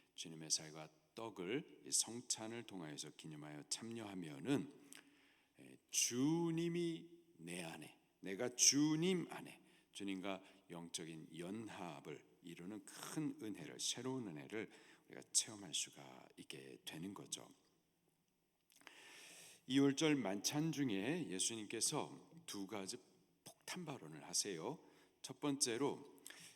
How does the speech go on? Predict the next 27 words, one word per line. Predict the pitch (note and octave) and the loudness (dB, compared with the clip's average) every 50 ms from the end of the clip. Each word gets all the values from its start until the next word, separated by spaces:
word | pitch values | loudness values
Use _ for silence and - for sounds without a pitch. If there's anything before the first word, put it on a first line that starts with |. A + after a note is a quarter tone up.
| - - | -6 -4
"제자 | - A2 A2+ A2 B2 B2+ | 0 0 2 2 2 2
중 | B2 C3+ C#3+ D3 | 4 4 4 4
한 | D3 C#3 | 4 4
사람이 | - D3 C#3 C3+ C3+ C3+ C#3 C3+ | 4 2 2 2 2 2 2 0
당신을 | C3+ F#2+ E2+ E2 - G2 F#2+ F#2+ - - - - | -2 -4 -4 -2 -2 -2 -2 -4 -6 -8 -12 -10
팔 | - - - D3 D3 | -8 -6 -6 -6 -6
것이다"라고 | - - C#3 C3 - - D#2+ - - - C#2+ C#2+ C#2+ C#2 C#2 C#2 C2+ C2+ C#2+ D#2 - _ _ - E2 E2 - - | -6 -6 -4 -2 -2 -2 -2 -4 -10 -12 -12 -12 -14 -14 -14 -14 -14 -14 -16 -18 -18 _ _ -12 -12 -10 -10 -10
말씀을 | E2+ D#2 C#2+ C#2 - - D#2 C#2 C2+ | -12 -6 -4 -2 -2 -2 -4 -10 -8
하십니다. | - - - E2 D2+ C2+ C2 C2 B1 B1+ - - - - - - - _ _ - - | -6 -6 -6 -6 -10 -14 -14 -14 -14 -14 -14 -18 -20 -20 -20 -20 -20 _ _ -18 -12
가룟 | - - - E2+ G#2+ A#2+ C3 C#3 C#3 | -8 -6 -4 0 2 4 4 6 4
유다에 | C3 - - C#2+ C#2 C#2+ C#2+ C#2+ | 4 2 0 -4 -6 -8 -8 -8
대한 | - - E2 D#2+ E2 - - | -8 -8 -8 -8 -8 -10 -10
말씀이죠. | - D2+ D2 - - - F2 D2 C2 A#1+ - - A1+ - - _ - - - - - - - - - | -10 -4 0 2 2 2 0 -2 -8 -8 -8 -10 -10 -12 -16 _ -20 -16 -16 -16 -16 -18 -12 -6 -2
예수님은 | G#2 G#2 - B2 B2 B2+ B2+ A2+ | 2 2 4 6 6 4 4 4
그가 | - A#2 A2 G#2+ G#2+ G#2+ A#2 A#2 G2+ F2+ | 2 2 2 4 4 4 4 2 2 0
당신을 | - F2+ F2+ F2+ - - A2+ A#2+ A#2+ A#2+ A#2+ - - | -2 -2 -2 0 0 0 0 0 -2 -2 -4 -6 -8
팔아 | - - A2+ A#2 A#2 A#2 A#2 | -8 -6 -2 -2 -2 -2 -2
넘길 | A2+ G2+ F#2+ G2+ A2 B2 B2 C3+ C3 B2+ - | -2 -4 -2 -2 -2 0 2 2 0 0 0
것을 | - B2 A#2+ A#2+ A2+ - - D3 D#3 E3+ F#3 G3 - - - - - - - - | 0 2 4 6 6 6 6 8 8 8 8 6 4 -2 -12 -14 -16 -18 -18 -12
아셨어요. | - - - D#3+ - - C3+ B2+ - - - - - - - - - _ _ - - - - - - | -10 -4 2 4 4 6 6 8 6 6 6 4 -2 -12 -16 -18 -20 _ _ -20 -20 -20 -20 -20 -12
그를 | - F#2+ G2 G2 | -6 -4 -2 -2
안타까워하시면서 | G2+ G2+ G2 B2+ A#2+ - B2+ B2 A#2+ A#2+ A#2 G#2+ - - A2 A2 G#2 - - G#2 | -2 -2 -2 -2 -2 0 2 2 2 2 2 0 0 -2 -2 0 0 0 0 -2
그에게 | F2+ G2 F#2 F2 - F#2+ F2+ | -4 -6 -6 -4 -4 -6 -8
계속해서 | - - A2 G#2 - - - A#2 G#2+ A2+ | -6 -6 -6 -6 -6 -6 -8 -8 -4 -2
손을 | A2 - - A#2+ A2+ G#2+ G#2+ G#2 F2+ | 0 0 0 0 -2 -4 -4 -4 -4
내밀어 | D2 D2+ E2 G2 A2+ A#2 B2 A2 | -4 -4 -6 -6 -4 -6 -6 -6
주십니다. | - F#2 - - - E2 D#2+ - - F#2+ - | -4 -2 0 0 0 -2 -6 -12 -14 -16 -20